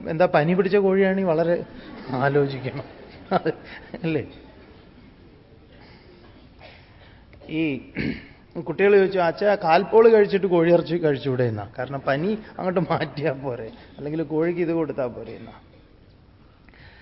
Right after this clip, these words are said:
അപ്പൊ ഇനിയിപ്പോ അതും ഉണ്ടാവില്ല തോന്നുന്നുണ്ട്. നമുക്ക് തോന്നുന്നു ഈ പക്ഷികളുടെയൊക്കെ, അവരുടെയും ഒരു തപസ്സിൻ്റെയൊക്കെ ഫലമായിട്ടായിരിക്കാം ഇങ്ങനെയൊക്കെ ഓരോന്ന് വരുന്നത്. അപ്പം ആരാ, ആ, ഇത്തരത്തിലുള്ള ചിലത് നമ്മുടെ മനസ്സിന് ഹൃദ്യമല്ലാത്തതായിരിക്കാം,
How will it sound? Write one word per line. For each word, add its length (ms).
അപ്പൊ 120
ഇനിയിപ്പോ 300
അതും 220
ഉണ്ടാവില്ല 500
തോന്നുന്നുണ്ട്. 460
നമുക്ക് 280
തോന്നുന്നു 260
ഈ 80
പക്ഷികളുടെയൊക്കെ, 760
അവരുടെയും 480
ഒരു 140
തപസ്സിൻ്റെയൊക്കെ 600
ഫലമായിട്ടായിരിക്കാം 840
ഇങ്ങനെയൊക്കെ 320
ഓരോന്ന് 280
വരുന്നത്. 360
അപ്പം 340
ആരാ, 320
ആ, 40
ഇത്തരത്തിലുള്ള 640
ചിലത് 400
നമ്മുടെ 400
മനസ്സിന് 540
ഹൃദ്യമല്ലാത്തതായിരിക്കാം, 1120